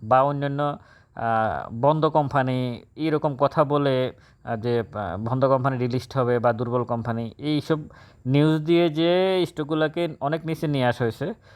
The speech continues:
ওই স্টকগুলো আগের জায়গায় যেতে, গত, গত সপ্তাহে ওই শেয়ারগুলো যতটুকু পড়ছে,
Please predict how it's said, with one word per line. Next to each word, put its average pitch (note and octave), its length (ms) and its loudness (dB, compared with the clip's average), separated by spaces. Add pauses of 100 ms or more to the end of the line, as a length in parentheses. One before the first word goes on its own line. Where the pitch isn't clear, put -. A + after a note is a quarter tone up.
(220)
ওই C#3 240 2
স্টকগুলো D#3 440 2 (280)
আগের C#3+ 340 -2
জায়গায় C3+ 240 -2
যেতে, B2 200 -4
গত, B2 360 -4
গত C3+ 160 -2
সপ্তাহে E3 640 2
ওই D#3 80 -2
শেয়ারগুলো D3 360 -2
যতটুকু D3 440 -4
পড়ছে, F3 640 0